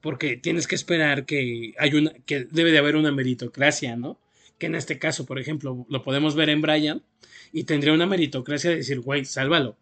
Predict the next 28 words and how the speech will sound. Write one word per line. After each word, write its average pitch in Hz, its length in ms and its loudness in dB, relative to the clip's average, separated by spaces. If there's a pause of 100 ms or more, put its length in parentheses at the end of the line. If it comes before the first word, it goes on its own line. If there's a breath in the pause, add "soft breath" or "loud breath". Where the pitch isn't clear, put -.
O 123 60 -16
sea, 104 320 -8
llegó 135 380 0
ahí 156 80 6
por 190 220 -4
casualidad, 131 800 -4 (200)
¿no? 135 200 -18 (640 soft breath)
Pero 131 220 -2
no, 143 360 0 (120)
es 135 180 -8
al - 140 -4
que - 100 -4
matan. 117 460 -8 (200)
Y 147 120 -8
todavía 156 240 6
tiene 160 200 4
una 165 300 2
ulti-, 165 440 0
dos 180 420 2
o 143 120 -6
tres 151 260 -2
últimas 156 420 -4
oportunidades 139 680 -2
de 131 80 -6
salvarse 127 580 -4 (520 loud breath)
y 160 120 2
lo 147 140 6
crucifican. 127 680 -4